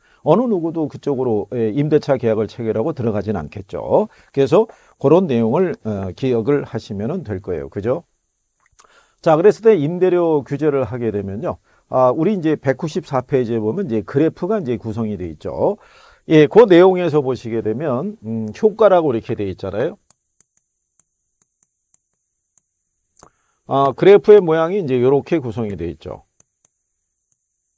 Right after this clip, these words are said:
예, 요렇게 구성이 돼 있어서 자, 여기서 보시면은 시장 임대료가 요렇게 구성이 돼 있고요.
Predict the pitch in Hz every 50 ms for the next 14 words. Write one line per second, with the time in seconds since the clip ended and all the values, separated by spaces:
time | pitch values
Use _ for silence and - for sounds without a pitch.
0 | _ _ _ _ _ _ _ _ _ _ _ _ _ _ - 139 139 139 135 147
1 | 156 170 175 180 175 165 - 202 180 - 139 120 139 139 135 135 123 117 107 101
2 | 98 92 - 104 - - 110 85 67 92 127 185 214 - _ _ _ _ _ _
3 | _ - 139 120 101 87 78 _ - - 160 165 170 165 196 214 165 139 131 110
4 | - 135 160 180 139 117 110 110 110 98 87 - - 175 180 165 196 202 196 170
5 | 135 131 143 139 123 135 123 127 120 120 147 170 156 113 113 110 113 107 - -
6 | 147 143 - 117 101 92 110 107 104 98 87 - 87 85 80 - 107 107 90 65
7 | -